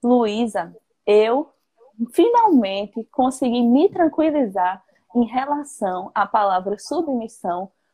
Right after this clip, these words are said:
quando eu comecei a entender o significado e a profundidade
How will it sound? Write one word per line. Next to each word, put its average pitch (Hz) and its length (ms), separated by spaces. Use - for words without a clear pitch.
quando 269 300
eu 277 100
comecei 247 500
a 214 140
entender 233 800
o 208 100
significado 285 1080
e 202 100
a 202 60
profundidade 226 1160